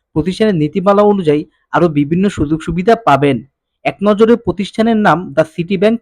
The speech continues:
পিএলসি, পদের নাম টেম্পোরারি বা অ্যাসিস্ট্যান্ট অফিসার, বিভাগ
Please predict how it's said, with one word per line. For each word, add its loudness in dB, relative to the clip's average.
পিএলসি, 0
পদের 4
নাম 6
টেম্পোরারি 2
বা 2
অ্যাসিস্ট্যান্ট -2
অফিসার, -2
বিভাগ 4